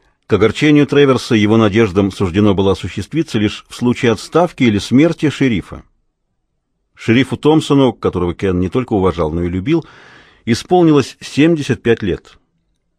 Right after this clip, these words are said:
Треворс считал, что старику, несмотря на все его достоинства, давно пора отправиться на покой и освободить занимаемое им место, предоставив своему помощнику шанс занять эту доходную должность. Престижный и выгодный пост –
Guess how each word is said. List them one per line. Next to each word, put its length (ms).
Треворс 480
считал, 400
что 180
старику, 520
несмотря 420
на 80
все 160
его 120
достоинства, 760
давно 400
пора 300
отправиться 480
на 80
покой 460
и 80
освободить 640
занимаемое 560
им 180
место, 380
предоставив 680
своему 360
помощнику 560
шанс 380
занять 520
эту 220
доходную 440
должность. 540
Престижный 540
и 160
выгодный 400
пост – 300